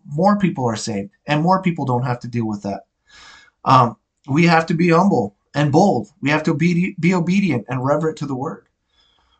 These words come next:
We, uh, you know, have just learned about the authority of Jesus in both the word, uh, over men and his authority over the demonic realm. You know, people were moved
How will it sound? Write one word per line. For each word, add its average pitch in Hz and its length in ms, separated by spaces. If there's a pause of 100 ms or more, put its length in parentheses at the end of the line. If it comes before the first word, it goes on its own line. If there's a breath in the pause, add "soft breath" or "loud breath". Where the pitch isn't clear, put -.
(260)
We, 190 420 (280)
uh, 165 260
you 160 120
know, 156 160
have 143 80
just 165 240
learned 190 260
about 139 300
the 143 120
authority 151 360
of 131 80
Jesus 143 420
in 135 180
both 131 220
the 131 60
word, 151 420 (420)
uh, 143 200 (480)
over 147 260
men 160 480
and 143 140
his 143 120
authority 170 380
over 165 180
the 156 120
demonic 151 440
realm. - 280 (640 soft breath)
You 151 140
know, 160 160
people 202 640
were 147 240
moved 143 600